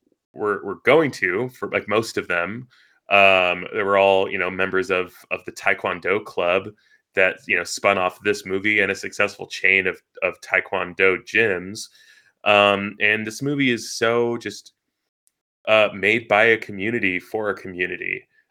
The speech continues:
um, by, you know, a very, very ambitious young man, uh, named Y K Kim. Um, before we kinda start to dive in, um,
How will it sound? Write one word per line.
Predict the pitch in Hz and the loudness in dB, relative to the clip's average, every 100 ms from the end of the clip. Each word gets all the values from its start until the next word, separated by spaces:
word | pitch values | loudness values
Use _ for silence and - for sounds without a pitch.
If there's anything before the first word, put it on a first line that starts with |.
| _ | _
um, | - 95 92 87 87 87 | 2 4 4 0 -2 -2
by, | 92 90 90 | 2 4 4
you | 92 92 | 2 0
know, | 85 | -4
a | 85 | -6
very, | - 98 98 98 92 - - | -2 0 2 0 0 -4 -8
very | 95 95 92 92 90 | 0 2 4 2 0
ambitious | 90 92 92 - - | 0 0 -2 -2 -8
young | 92 87 85 | -6 -6 -4
man, | 87 87 87 87 _ _ _ _ - - | -4 -4 -8 -14 _ _ _ _ -6 2
uh, | 87 | 4
named | 85 87 82 | 4 0 0
Y | 87 87 | 0 0
K | - 85 | 0 -2
Kim. | - 90 82 82 _ _ _ _ _ _ _ _ _ - | -2 -6 -6 -10 _ _ _ _ _ _ _ _ _ -10
Um, | - 98 95 95 95 | 2 4 4 2 -8
before | - 104 151 143 | -6 0 4 4
we | 143 | 4
kinda | 123 123 107 98 | 2 2 2 0
start | - 110 110 | 2 0 0
to | 95 87 | -2 -2
dive | 95 95 92 | 2 2 2
in, | 98 95 90 85 _ _ _ _ | 2 2 0 -8 _ _ _ _
um, | - 95 90 87 87 85 | 0 2 2 2 -2 -4